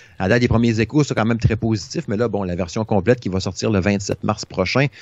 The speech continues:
sur P S quatre, Xbox One et P C, elle est pas encore faite, fait que, euh, attendons de voir ça. Mais ça promet quand même, puis je trouve ça le fun qu'on rajoute plein de stocks de même. Puis, ça soit pas juste un, un simple, regarde, on fait un solo, on fait un multi, puis c'est ça.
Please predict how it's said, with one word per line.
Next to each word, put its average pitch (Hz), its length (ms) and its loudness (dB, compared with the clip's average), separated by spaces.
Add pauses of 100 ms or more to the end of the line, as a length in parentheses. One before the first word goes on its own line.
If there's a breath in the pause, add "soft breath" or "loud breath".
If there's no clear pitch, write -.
(120)
sur - 220 2
P 165 140 4
S 139 180 4
quatre, 156 220 -2
Xbox 110 360 0
One 127 140 0
et 113 100 2
P 98 240 0
C, 110 180 -2
elle 120 40 4
est 98 60 2
pas 98 140 0
encore 95 260 -2
faite, - 180 -2
fait - 80 -2
que, - 80 0
euh, 85 160 6 (260 loud breath)
attendons 98 360 4
de 104 40 4
voir 95 240 4
ça. - 140 -6 (420 loud breath)
Mais 120 120 2
ça 123 160 2
promet 123 280 4
quand 123 200 0
même, 156 140 -2
puis - 80 -12
je - 60 -16
trouve 127 120 -4
ça 135 80 -2
le 110 80 -2
fun 160 180 -2
qu'on 110 180 -2
rajoute 101 380 0
plein 147 220 -4
de 123 100 0
stocks 120 300 -4
de 107 80 0
même. 120 300 -4 (500 loud breath)
Puis, 117 280 0
ça 123 120 0
soit 139 180 4
pas 147 80 8
juste 165 220 4
un, 110 220 4
un 113 160 4
simple, 139 420 2
regarde, 107 340 4
on 110 80 -2
fait 113 140 -2
un 127 100 4
solo, 117 380 4
on 117 80 -4
fait 127 100 0
un 120 80 4
multi, 120 400 0
puis 123 160 -8
c'est 98 160 -4
ça. 131 300 2